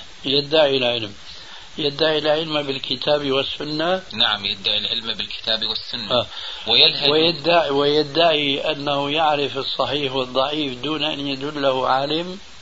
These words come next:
Speaker 2: هو لا يدعي ذلك.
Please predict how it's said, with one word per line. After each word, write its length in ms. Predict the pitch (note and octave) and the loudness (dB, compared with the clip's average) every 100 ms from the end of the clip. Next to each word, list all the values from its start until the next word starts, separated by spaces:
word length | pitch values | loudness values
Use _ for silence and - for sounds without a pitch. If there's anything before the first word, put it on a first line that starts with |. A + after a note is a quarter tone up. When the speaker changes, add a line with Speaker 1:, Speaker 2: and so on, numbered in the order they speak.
| - - - - - - - - - - - - - - - - - | -16 -16 -18 -18 -18 -18 -18 -18 -18 -18 -18 -18 -14 -12 -12 -12 -8
Speaker 2:
هو 140 | A#2+ A#2+ | -2 -2
لا 400 | A#2+ G#2+ C#3 C3+ | -2 2 4 4
يدعي 320 | G#2 A2 A2 | 4 0 0
ذلك. 460 | G2+ G2 F#2 - | -4 -6 -8 -12